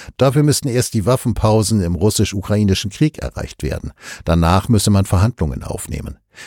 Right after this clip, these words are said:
Er zählt auf, welche Schritte beide Konfliktparteien zur Gesichtswahrung gehen könnten.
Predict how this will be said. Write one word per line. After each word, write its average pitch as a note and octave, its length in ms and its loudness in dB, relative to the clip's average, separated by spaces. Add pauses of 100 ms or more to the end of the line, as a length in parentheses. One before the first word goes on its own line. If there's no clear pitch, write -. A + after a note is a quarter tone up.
Er B2+ 140 0
zählt F3+ 340 2
auf, D3 300 0
welche B2 220 2
Schritte - 360 2
beide G#2 300 2
Konfliktparteien A2+ 960 0
zur G#2 160 0
Gesichtswahrung F#2 840 0
gehen - 320 -4
könnten. - 440 -10